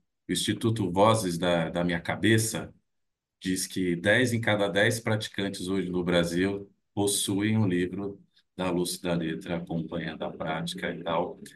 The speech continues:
Eu acho que, ô, Vitor, eu acho que publica-, editoras de livro de Dharma, assim, de budismo no Brasil, é a Lúcida, tava, tava pensando aqui, é, ontem,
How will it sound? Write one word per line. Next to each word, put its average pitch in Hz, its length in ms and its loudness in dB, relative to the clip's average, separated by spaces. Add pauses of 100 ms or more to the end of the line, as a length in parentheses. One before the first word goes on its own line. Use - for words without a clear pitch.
(140)
Eu 107 140 2
acho 131 180 2
que, 127 160 2
ô, 123 80 2
Vitor, 135 280 2
eu 117 60 6
acho 120 120 0
que 131 220 -2 (160)
publica-, 120 460 -2 (160)
editoras 139 520 0
de 110 100 -2
livro 113 360 0
de 104 140 -6
Dharma, 98 420 2
assim, 95 180 -8
de 90 100 -8
budismo 92 400 -12
no 90 40 -12
Brasil, 92 460 -6
é 98 60 -4
a 92 80 -2
Lúcida, 165 800 -2 (340)
tava, 107 260 -4
tava 107 340 -2
pensando 95 480 0
aqui, 85 380 -4 (240)
é, 82 120 -4
ontem, 85 580 0